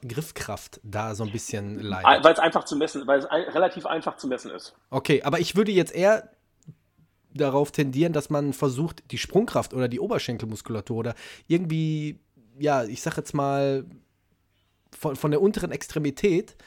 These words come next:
Speaker 1: da irgendwie
Speaker 2: Ja.
Speaker 1: da Tests durchzuführen.
Speaker 2: Ja. Na, man muss dazu sagen, es ist natürlich auch nicht ganz einfach, das immer alles, also reproduzierbar zu greifen, weil wir müssten ja eigentlich irgend-, also vom S-, Studienaufbau, du sagtest ja, „Wie ist das so aufgebaut?“ ganz vorhin. Ich müsste ja irgendwas finden, wo ich sage, „Ich messe jetzt heute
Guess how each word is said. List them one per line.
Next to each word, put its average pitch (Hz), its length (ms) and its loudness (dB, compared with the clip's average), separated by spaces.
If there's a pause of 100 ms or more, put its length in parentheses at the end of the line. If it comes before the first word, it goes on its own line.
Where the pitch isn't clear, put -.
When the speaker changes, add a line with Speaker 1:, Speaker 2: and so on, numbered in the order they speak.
(180)
Speaker 1:
da 143 180 0
irgendwie 170 300 -2
Speaker 2:
Ja. 143 40 -4
Speaker 1:
da 165 160 -2
Tests - 420 -10
durchzuführen. 98 720 -12
Speaker 2:
Ja. 113 140 -6 (460)
Na, 170 220 8
man 165 120 8
muss 214 140 2
dazu 202 200 0
sagen, 190 240 2
es 175 100 -6
ist 214 60 -6
natürlich 226 360 -4
auch 165 100 -4
nicht 185 140 -6
ganz 175 200 0
einfach, - 380 -2
das 160 160 -4
immer 139 220 0
alles, - 420 -4
also 127 300 -4
reproduzierbar 160 840 4
zu 156 120 -4
greifen, 117 440 2
weil 104 120 -2
wir 113 80 -2
müssten 165 300 -2
ja 131 160 4
eigentlich 165 400 4
irgend-, 175 380 2
also 120 140 0
vom 143 240 2
S-, - 260 -10
Studienaufbau, 117 720 4
du 104 80 -4
sagtest 120 300 -2
ja, 117 100 2
„Wie 123 60 0
ist 147 140 -2
das 120 100 -4
so 139 100 0
aufgebaut?“ 117 460 0
ganz 110 180 -6
vorhin. 95 260 -10 (460)
Ich - 140 0
müsste 190 260 6
ja 165 120 10
irgendwas 175 340 2
finden, 180 280 0
wo 160 60 4
ich - 120 0
sage, 151 240 6
„Ich 143 120 -4
messe 147 260 2
jetzt 127 220 -2
heute 147 480 4